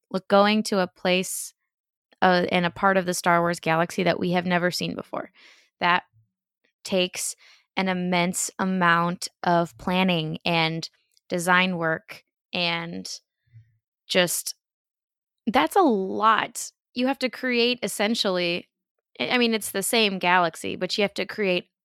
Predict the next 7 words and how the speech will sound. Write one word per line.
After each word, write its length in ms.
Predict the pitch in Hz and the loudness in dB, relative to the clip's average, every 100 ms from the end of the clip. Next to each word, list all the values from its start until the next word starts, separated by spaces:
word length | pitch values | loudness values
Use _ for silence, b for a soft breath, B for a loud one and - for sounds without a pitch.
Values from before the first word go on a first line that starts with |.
| _ | _
an 120 | 185 | -4
entire 760 | 180 170 - - 226 233 233 208 | -4 -6 -14 -8 -2 2 2 0
new 220 | 196 180 | -2 -4
feel 360 | 180 240 294 294 | -4 2 4 2
for 240 | - 180 | 0 -4
that 260 | 165 98 196 | 0 -2 -2
galaxy. 680 | 180 170 - - - - 240 | -2 -2 -4 -8 -12 -12 -16